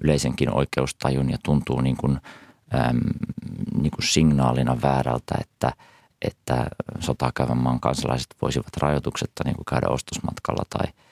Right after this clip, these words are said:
tai, tai, tai, ää, tai muuten. Mut sitten virkakunnan näkökulmasta tietysti niin, niin tota, s-, viranomaistoiminnan on oltava vakaata ja ennakoitavaa. Sekin on Suomen etu ehdottomasti.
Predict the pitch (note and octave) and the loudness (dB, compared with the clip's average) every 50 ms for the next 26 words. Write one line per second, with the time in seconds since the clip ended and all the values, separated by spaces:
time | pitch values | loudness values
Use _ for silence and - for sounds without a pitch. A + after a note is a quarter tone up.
0 | _ _ _ - - - A#2 - _ _ - - - A#1+ A#1 - - _ - - | _ _ _ -4 -2 0 0 -2 _ _ -4 -2 -2 -2 -2 -4 -8 _ -6 -4
1 | C2 B1 A#1 A#1+ A#1+ - - _ - - - - C2 B1 B1 - - - A#1 A#1+ | -2 -2 -2 -2 -4 -4 -8 _ -10 -6 -4 -4 -4 -4 -6 -6 -4 -2 -2 0
2 | B1+ C2 C2 C2 - - - - - - - - _ - _ - - - _ - | 2 2 2 0 0 -4 -6 -8 -10 -20 -20 -20 _ -20 _ -20 -20 -20 _ -20
3 | - _ - E2 E2 - G2+ F#2 - - F#2 F2 D#2+ - _ _ _ _ - E2 | -10 _ 2 4 4 6 4 2 2 4 2 2 2 2 _ _ _ _ 2 4
4 | F2+ G2 G#2 - F#2 E2+ - D2+ D2+ D2 C#2+ C#2 C#2 C#2+ C#2 - C#2+ - - C2 | 4 6 6 4 0 0 2 2 2 4 4 4 4 2 2 2 0 -2 0 0
5 | C2+ C2+ C#2 - - - - - D2+ D2 C2+ C#2+ - - - C2+ C2 B1+ B1+ B1+ | 2 2 0 0 -2 -2 2 2 2 4 2 0 -4 -2 0 0 2 2 2 0
6 | A#1+ A1+ - _ _ _ _ _ _ _ _ _ _ _ _ _ _ _ _ - | 0 -2 -6 _ _ _ _ _ _ _ _ _ _ _ _ _ _ _ _ -8
7 | - - D2+ D2 C#2 C2 C2+ C2+ - - C2+ C2 C2 - _ _ _ - - - | -2 0 2 2 2 2 2 0 0 2 0 0 0 -2 _ _ _ -14 -12 -12
8 | - - - C#2 D#2 E2 F2 E2 D2+ C#2+ C2+ - - - D2+ C#2 C2+ C2+ C2 C2 | -10 -6 -2 2 4 6 6 6 6 4 2 0 0 0 0 2 2 2 2 2
9 | C2 C2+ C2+ C2+ C2+ C2+ C2 - - C2+ C2+ - - _ _ - - - - - | 2 2 2 2 2 2 0 0 0 0 0 0 -2 _ _ 0 0 0 0 2
10 | - D2 C#2+ - - - - _ _ _ _ _ _ _ _ _ _ - C#2 C#2 | 2 0 0 0 0 -4 -4 _ _ _ _ _ _ _ _ _ _ 0 2 4
11 | C#2 C2+ C2+ C#2 C2+ - - D2+ D2 - - C#2+ D#2 D#2+ D#2 D#2 D2+ - _ _ | 4 4 4 2 0 2 2 2 2 2 2 2 4 4 4 4 2 -2 _ _
12 | _ _ _ _ _ _ - - - B1+ - - C#2 D2 D2 D2 - C#2 D2 C#2 | _ _ _ _ _ _ -6 0 0 0 2 4 4 4 4 2 4 4 4 4
13 | C2 C#2 C#2+ - - D2 D2 - - C#2 C#2 C#2 C#2 - - _ - - - - | 4 4 2 2 2 0 0 0 0 0 2 0 0 0 -2 _ -2 -2 0 0
14 | - - - - - | 0 0 -2 -2 -2